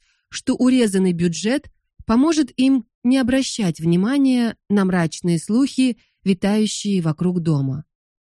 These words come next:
Не то, что она им о них рассказала. Законы Калифорнии поблажливо относились к тому, что нужно сообщать,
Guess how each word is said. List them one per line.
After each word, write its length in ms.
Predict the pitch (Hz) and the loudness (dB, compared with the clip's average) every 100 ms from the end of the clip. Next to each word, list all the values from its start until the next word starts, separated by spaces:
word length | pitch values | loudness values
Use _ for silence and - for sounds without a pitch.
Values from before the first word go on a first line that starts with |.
| _ _ - | _ _ -2
Не 180 | 220 233 | 0 0
то, 200 | 277 311 | 0 -2
что 320 | - 220 196 | -2 -4 -2
она 320 | 180 208 208 180 | 0 2 0 0
им 240 | 175 170 | 0 0
о 120 | 180 | 0
них 260 | 196 165 - | 0 -2 -2
рассказала. 800 | 185 - 220 214 202 147 135 - _ _ _ _ _ _ _ _ | -6 -6 -4 -4 -2 -4 -4 -10 _ _ _ _ _ _ _ _
Законы 460 | 226 269 311 311 294 | -2 -2 2 0 2
Калифорнии 920 | 269 277 240 349 349 240 196 170 151 _ _ _ - | 2 0 0 0 2 2 2 0 -4 _ _ _ -4
поблажливо 920 | 294 294 294 220 156 165 151 147 - | 0 2 2 0 0 -2 0 -2 -2
относились 680 | 196 196 202 202 220 190 - | -4 0 0 0 0 -2 -2
к 80 | - | -4
тому, 420 | 202 233 311 330 _ _ - | 0 2 0 -2 _ _ -16
что 380 | - - 262 220 | -14 -4 0 2
нужно 380 | 202 226 233 | 2 0 -2
сообщать, 840 | 214 190 156 - - 151 - - | -2 -2 -2 -4 -6 -6 -6 -10